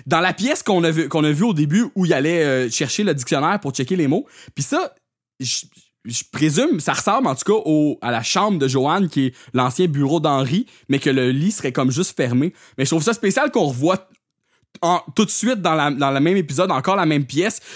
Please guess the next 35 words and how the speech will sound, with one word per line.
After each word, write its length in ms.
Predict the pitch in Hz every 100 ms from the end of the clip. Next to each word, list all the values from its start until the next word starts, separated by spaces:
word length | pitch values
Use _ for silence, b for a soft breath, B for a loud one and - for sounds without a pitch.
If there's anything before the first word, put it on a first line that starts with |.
| B
Puis 80 | 160
là, 120 | 214
tout 160 | 220 262
bonnement, 500 | 254 202 190 208 240 b b b -
euh, 320 | 147 143 135 147
Bobby 400 | 131 160 151 196
puis 80 | 165
Joanne, 300 | 175 196 196
ils 40 |
écoutent 180 | 156 196
la 100 | 175
T 140 | 170
V 160 | 156 196
dans 180 | 160 196
cette 220 | 185 160
pièce-là. 400 | 139 135 127 165
Tu 40 | 135
sais, 60 |
pourquoi 280 | 120 151 277
ils 60 | 302
écoutent 240 | 151 143
pas 140 | - 190
la 100 | 131
T 140 | 139
V 100 | 131
dans 140 | 160 135
le 80 |
salon ? 320 | 123 127 147 185
Pourquoi 220 | - 240
ils 40 |
sont 160 | 196 135
dans, 340 | 123 123 120 b b b
dans 160 | 120 117
petite 240 | - - -
pièce 420 | 139 160 170